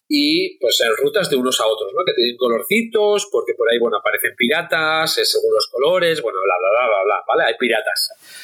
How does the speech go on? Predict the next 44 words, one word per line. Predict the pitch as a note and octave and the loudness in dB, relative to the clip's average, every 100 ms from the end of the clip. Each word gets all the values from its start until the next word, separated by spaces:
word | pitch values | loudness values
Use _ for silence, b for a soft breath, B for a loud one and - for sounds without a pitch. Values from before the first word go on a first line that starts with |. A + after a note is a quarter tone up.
| B B B _ | B B B _
Por | - C#3 | -2 0
ahí | C#3+ E3+ | 2 2
es | F3+ | 2
donde | G3+ G3 | 0 0
vas | F3 - | 0 0
a | |
ir | D#3+ | 0
haciendo | D#3+ F#3 | 0 0
misiones. | D3 - B2 G#2+ - - - - - - - _ _ - - - | 0 0 0 0 -4 -8 -14 -20 -20 -20 -20 _ _ -10 -10 -2
El | B2 B2 | 0 0
sistema | A#2 C#3+ F#3+ A3+ | 0 -2 0 0
de | G#3+ | 0
misiones | F#3+ G#3 A#3 | 0 0 0
está | - F#3 | 0 0
muy | G3 C#3 | 2 2
bien. | A2 G#2 - _ - - - _ | 2 0 -4 _ -20 -20 -20 _
O | - - | -16 -4
sea, | - - - - - | -4 -4 -2 -2 0
digamos, | A2+ A#2 C#3 | -2 0 0
a | A2 G#2+ G#2+ | 0 0 0
mí | C3 | 0
me | C#3+ | 2
gusta. | D3 D#3+ - - B C6+ B B - - | 2 0 -4 -6 B 2 B B -14 -4
Porque | D3+ C#3 C3+ - | 0 2 0 0
de | C3+ C3 | 0 2
todo | F3+ | 0
lo | F#3+ | 2
que | G3 | 0
hay | |
en | F3+ | 0
el | E3+ | 0
mapa, | F#3+ F#3 F#3+ - - | 0 0 -2 -2 -6
eh, | - B2 B2 | 0 2 2
solo | - - E3+ E3 | 0 0 2 2
hay, | E3+ F3+ G3 G3+ | 2 2 2 0
eh, | B2 A#2+ A#2 A2+ | 2 2 2 2
seis | - D#3+ | 0 0
misiones. | D#3+ - A2+ F#2+ - | 0 0 0 -2 -4
A | A#2+ A#2 | -4 -2
cuatro | D#3+ F3 E3+ | -2 -2 0
jugadores | D3+ D#3+ G3+ G#3+ | 0 2 0 0
hay | A3 | 0
seis | - C#3+ | 0 0
misiones. | C3+ - A#2+ G#2+ F#2+ - | 0 0 0 0 -4 -10